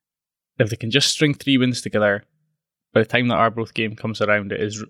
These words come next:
it is, you know, it's the biggest game of the season. It's potentially the, the game that decides the title. But if they don't, you know, if they continue to slip, then by the time that Arbroath game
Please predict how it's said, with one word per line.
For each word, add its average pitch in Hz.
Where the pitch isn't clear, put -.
it -
is, 101
you 110
know, 104
it's 110
the 113
biggest -
game 107
of 101
the 104
season. 107
It's -
potentially 107
the, 98
the -
game 110
that 101
decides 110
the 104
title. 120
But -
if 110
they 107
don't, 143
you 117
know, 113
if 110
they 110
continue 131
to -
slip, -
then 117
by 117
the 110
time 139
that 120
Arbroath 107
game 104